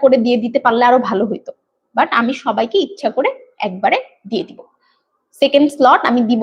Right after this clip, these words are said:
কি দিব না, এটা সিগনিফিকেন্ট ডাউট আছে। কারণ হচ্ছে মানে, মানে আমি খুবই ডিসঅ্যাপয়েন্টেড যে এত কষ্ট করে জিনিসটা বানানোর পরও তোমরা হচ্ছে মানে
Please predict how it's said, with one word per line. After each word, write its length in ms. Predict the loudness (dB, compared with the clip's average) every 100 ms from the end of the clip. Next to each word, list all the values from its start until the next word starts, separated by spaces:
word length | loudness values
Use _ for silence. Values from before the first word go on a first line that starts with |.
| -2
কি 60 | -4
দিব 120 | -2 -2
না, 60 | -4 -8 -14
এটা 120 | -14 -12
সিগনিফিকেন্ট 480 | -10 -10 -8 -6 0
ডাউট 200 | 2 2 0
আছে। 160 | -4 -6 -8 _
কারণ 180 | -4 -2 -6
হচ্ছে 240 | -8 -4 -4 -4 -10 _ _ _ _ _ _ _ _ -12
মানে, 160 | -4 -4 -4 -14 -20 -20 -20 _ _ _
মানে 120 | -2 0 2
আমি 140 | 2 2
খুবই 260 | 2 2 2 0 -4 -2
ডিসঅ্যাপয়েন্টেড 680 | 0 2 2 2 2 -2 -2 -16 -12 -2
যে 60 | 0
এত 80 | 0 -2
কষ্ট 180 | -4 -4 0
করে 100 | 0 -2
জিনিসটা 320 | -8 -2 0 2
বানানোর 340 | 0 -2 -4 0
পরও 180 | 2 2 0
তোমরা 200 | -4 -6 -8
হচ্ছে 280 | -10 -6 -2 -2 -4 _
মানে 140 | -10